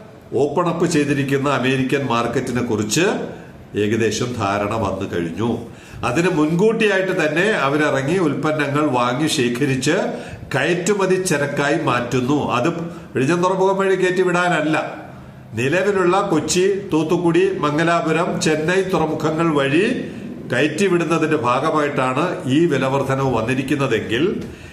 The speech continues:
ഇനിയുള്ള ദിവസങ്ങളിൽ അമേരിക്കൻ മാർക്കറ്റ് നമുക്ക്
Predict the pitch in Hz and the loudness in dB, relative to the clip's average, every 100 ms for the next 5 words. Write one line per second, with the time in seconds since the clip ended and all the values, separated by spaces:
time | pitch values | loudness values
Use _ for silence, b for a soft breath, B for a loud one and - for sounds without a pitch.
0 | B - 143 220 233 226 170 151 151 135 | B -2 0 2 2 2 2 2 0 -2
1 | 127 170 247 - - - - - - - | 0 0 0 -4 -10 -18 -18 -20 -20 -20
2 | - - - 92 113 131 147 139 127 123 | -20 -20 -14 -6 -2 -2 -2 -2 0 -2
3 | - 139 147 131 120 107 143 196 | -2 -2 0 0 -2 0 0 -2